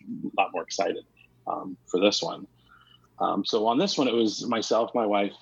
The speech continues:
and, um, was one of my daughters, my younger daughter, and my older daughter, unfortunately, um, due to college classes, could not come. So my younger daughter was able to find a friend who, uh, came with us.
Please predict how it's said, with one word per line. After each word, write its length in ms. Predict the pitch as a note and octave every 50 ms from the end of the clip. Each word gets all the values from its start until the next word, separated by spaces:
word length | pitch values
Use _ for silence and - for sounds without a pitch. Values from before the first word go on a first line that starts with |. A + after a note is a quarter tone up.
| - - -
and, 480 | G2+ G2 G2 G2 G2 G2 F#2+ F#2 F2 - - -
um, 320 | F2+ F2 F2 F2+ F2+ F2+
was 200 | G#2 G#2 F#2+ F#2
one 140 | G2+ A2+ C3+
of 60 | D3
my 100 | C3 G2
daughters, 400 | F2+ G2 E2+ F2 F2 F2+ F#2 -
my 80 | G2 F#2
younger 260 | F#2+ G#2+ A2 G2+ G2+
daughter, 340 | F2 E2+ E2+ E2+ E2+ F#2+ F#2
and 140 | F2 F2 F2
my 140 | F2 F2+ -
older 240 | - B2 B2 A#2+ G#2+
daughter, 280 | G2+ G2 G2 G#2 F#2+
unfortunately, 640 | F2 G2 F#2 - G2 F2+ - - F#2+ F2+ F2+ F#2+ G2 - E2
um, 200 | - F#2 F#2 F#2+ -
due 120 | - F#2 F2
to 60 | F#2+
college 440 | - - G2 G2 G2+ F#2+ E2+ - - -
classes, 580 | F#2 F2 - - - F#2+ F#2 - - - - - -
could 180 | - - A2 G2+
not 240 | G2+ F#2 F#2 - -
come. 300 | - C#3 G#2 G2+ G#2 G2+
So 240 | - - F2+ F2 F2
my 300 | F2+ F2 E2+ F2+ F#2 - - _
younger 200 | A#2+ A#2+ A2 A2
daughter 240 | G2+ G2 F#2 F#2 F#2
was 120 | F#2 F2+ F2+
able 160 | F2 - F#2+
to 100 | F#2+ -
find 180 | F2+ F2+ F2+ F2+
a 40 | -
friend 360 | - G2 F#2+ - - F#2+ - - _ _ _ _ _ _ _ _
who, 160 | - - - -
uh, 160 | - - - - _ _ _ _ _ _ _ _ _ _ -
came 140 | - - C#3
with 100 | G3+ -
us. 200 | - - -